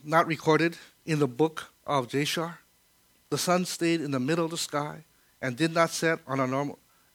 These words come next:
as on a normal day. There has never been a day like it, like this one before or since, when the Lord answered such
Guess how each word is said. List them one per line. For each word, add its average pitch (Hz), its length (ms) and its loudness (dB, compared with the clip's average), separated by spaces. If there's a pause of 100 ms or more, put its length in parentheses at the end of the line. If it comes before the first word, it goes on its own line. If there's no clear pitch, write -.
(160)
as 160 300 6
on 147 360 4
a 135 60 -2
normal 135 340 -2
day. 117 240 -10 (580)
There 165 100 2
has 147 200 4
never 170 240 2
been 143 400 0
a 131 80 -6
day 143 320 0
like 131 340 0
it, 135 160 -4 (580)
like 139 220 0
this 127 520 -2 (400)
one 127 260 0
before 147 640 -2 (100)
or 127 120 -8
since, - 560 -12 (500)
when 139 140 0
the 127 100 2
Lord 147 440 2 (280)
answered 135 500 0 (120)
such - 560 -2